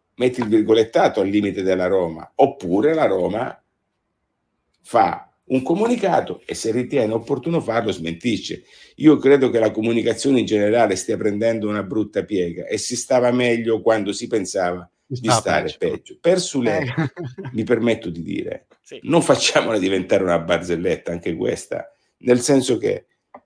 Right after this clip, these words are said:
Speaker 1: se tu sai che loro chiedono non meno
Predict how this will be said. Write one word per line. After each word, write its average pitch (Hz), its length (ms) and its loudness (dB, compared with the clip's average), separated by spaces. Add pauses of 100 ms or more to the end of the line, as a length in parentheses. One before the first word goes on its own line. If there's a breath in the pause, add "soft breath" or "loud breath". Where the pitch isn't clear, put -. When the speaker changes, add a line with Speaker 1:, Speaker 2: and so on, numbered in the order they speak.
(160)
Speaker 1:
se 208 440 4
tu 190 140 4
sai 143 800 4
che 131 180 0
loro 143 760 6 (460)
chiedono 127 500 2
non 131 300 2
meno 143 640 2